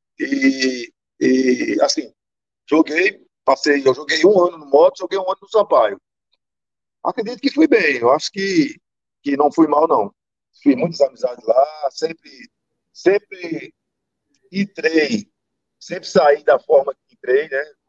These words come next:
Sem problema com ninguém. Acredito que se você chamar aí hoje algum torcedor, algum, algum diretor, ou,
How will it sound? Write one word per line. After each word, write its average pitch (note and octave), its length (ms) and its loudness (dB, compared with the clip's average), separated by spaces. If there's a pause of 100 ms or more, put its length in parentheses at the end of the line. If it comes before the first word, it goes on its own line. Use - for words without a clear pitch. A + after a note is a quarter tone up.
(120)
Sem D3 180 -6
problema B2+ 400 -2
com B2+ 80 -20
ninguém. B2 380 -6
Acredito C3+ 400 -14
que A#2 240 -18 (600)
se - 80 -20
você - 220 -10
chamar B2+ 360 4
aí B2+ 120 -2
hoje C3+ 240 0
algum B2 240 -6
torcedor, B2+ 720 4
algum, A#2+ 400 -2 (1200)
algum A#2+ 400 -10 (140)
diretor, C3+ 580 0
ou, A#2 320 4